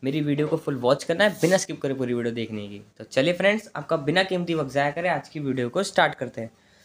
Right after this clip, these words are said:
सबसे पहले आपको क्या करना है, सबसे पहले आपको अपने फ़ोन की सेटिंग खोल लेनी है। अब दोस्तों, सेटिंग खोलने के बाद यहाँ पर आपको दोस्तों बहुत सारे ऑप्शन दिख जाएंगे। दोस्तों, यहाँ पे आपको जाना पड़ेगा साउंड सेटिंग में।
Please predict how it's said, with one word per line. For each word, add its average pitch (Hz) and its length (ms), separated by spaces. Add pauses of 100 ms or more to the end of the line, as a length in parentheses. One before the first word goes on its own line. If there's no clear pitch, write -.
(160)
सबसे 160 280
पहले 233 200
आपको 220 180
क्या 180 160
करना 117 220
है, 117 60
सबसे 127 260
पहले 139 200
आपको 135 200
अपने 139 160
फ़ोन 135 220
की 180 100
सेटिंग 135 440
खोल 131 160
लेनी 110 320
है। 104 140 (2000)
अब 107 100
दोस्तों, 143 240
सेटिंग 147 420
खोलने 160 200
के 160 60
बाद 160 160
यहाँ 131 160
पर 160 140
आपको 160 180
दोस्तों 165 300
बहुत 127 220
सारे 147 180
ऑप्शन 160 220
दिख 147 120
जाएंगे। 143 200
दोस्तों, 165 300
यहाँ 165 160
पे 175 60
आपको 175 160
जाना 147 280
पड़ेगा 151 240
साउंड 160 500
सेटिंग 127 320
में। 107 140